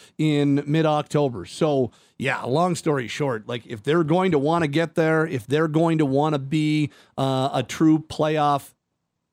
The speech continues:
uh, factor, and if they're going to wanna stay in this race for a wild card spot,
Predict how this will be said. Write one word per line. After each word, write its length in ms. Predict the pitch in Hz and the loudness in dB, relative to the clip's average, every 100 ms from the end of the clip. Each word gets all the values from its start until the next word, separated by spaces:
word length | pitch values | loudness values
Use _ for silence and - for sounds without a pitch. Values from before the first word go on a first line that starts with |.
| _ - | _ -8
uh, 680 | 127 104 92 95 - - - | -8 -8 -12 -16 -16 -16 -8
factor, 560 | - 185 - 180 175 - - _ | -6 -6 0 0 0 -4 -20 _
and 280 | 143 139 139 | 0 0 -2
if 80 | 123 | 0
they're 160 | 160 | 0
going 200 | 147 156 | 2 0
to 60 | 139 | 2
wanna 220 | 143 139 | 0 -2
stay 320 | - 160 160 | -2 0 0
in 140 | 160 147 | 0 0
this 220 | 147 - | -2 -2
race 300 | 139 151 - | -2 -2 -2
for 220 | - 156 | 0 2
a 60 | 143 | 2
wild 360 | 139 147 165 | 2 0 -2
card 280 | 156 170 160 | -2 -2 -4
spot, 400 | - 151 165 202 | -4 -2 -2 -4